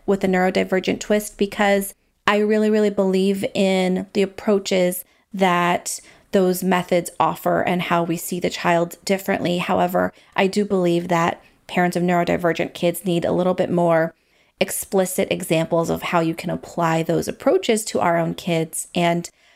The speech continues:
I have a neurodivergent child myself. She is almost five. She has anxiety and sensory processing disorder, and I have anxiety myself.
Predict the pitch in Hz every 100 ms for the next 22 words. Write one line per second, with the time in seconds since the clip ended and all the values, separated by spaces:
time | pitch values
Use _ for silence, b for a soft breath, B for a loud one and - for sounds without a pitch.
0 | b b 190 185 - 240 240 247 - 196
1 | 196 202 - 196 190 190 190 196 185 190
2 | - 180 175 175 170 - 285 320 - -
3 | - 196 - 180 - 196 202 214 202 -
4 | - 190 190 190 190 b b b - 202
5 | 180 - 175 175 175 165 175 180 190 190
6 | 190 190 - 175 175 - 175 - - -
7 | 262 262 240 226 220 220 208 202 196 196
8 | B B B - - 208 214 196 190 185
9 | 180 175 170 - 170 175